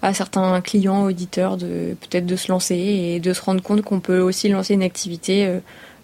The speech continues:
euh, principale, mais pas forcément, euh, à cent pour cent ou faire que ça de, de, de, de la semaine et,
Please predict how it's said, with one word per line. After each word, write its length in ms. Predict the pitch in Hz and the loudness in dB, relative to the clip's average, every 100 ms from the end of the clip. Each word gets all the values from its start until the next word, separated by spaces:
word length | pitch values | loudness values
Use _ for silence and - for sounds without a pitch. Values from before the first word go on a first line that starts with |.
| - | -2
euh, 180 | 95 - 50 - - - - - - | 0 -2 -4 -6 -8 -10 -12 -14 -4
principale, 540 | 202 196 - 214 208 | 0 0 2 2 4
mais 160 | 196 185 | 2 2
pas 100 | 185 | 0
forcément, 600 | 190 - 202 190 196 190 | -2 0 2 4 2 2
euh, 560 | 175 170 170 170 175 175 - - - - - - - | 2 2 0 0 -2 -6 -10 -20 -20 -20 -20 -8 -2
à 100 | 208 | 0
cent 140 | 208 | 0
pour 160 | 196 - | 0 0
cent 180 | 208 214 | 4 4
ou 300 | 196 196 190 | 4 2 2
faire 260 | - 185 | -2 -2
que 80 | 196 | -2
ça 160 | 202 196 | 0 0
de, 340 | 180 175 170 | 2 2 0
de, 120 | 175 170 | -2 -4
de, 260 | 180 175 | -4 -4
de 140 | 170 180 | -2 -4
la 120 | 180 | -4
semaine 320 | - 196 247 | -2 2 4
et, 320 | 208 170 170 | 2 2 -2